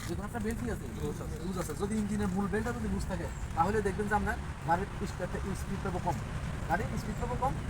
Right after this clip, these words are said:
একটু পর পর গাড়ি আওয়াজ করবে, কারণ ওই যে বেল লুজের কারণে, ঠিক আছে?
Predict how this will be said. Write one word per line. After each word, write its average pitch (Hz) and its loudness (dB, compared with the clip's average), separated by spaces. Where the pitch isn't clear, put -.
একটু - 0
পর 220 2
পর - 0
গাড়ি 185 6
আওয়াজ 180 6
করবে, 147 0
কারণ 185 4
ওই 214 2
যে - 2
বেল 196 6
লুজের 175 2
কারণে, - 0
ঠিক - 0
আছে? - 2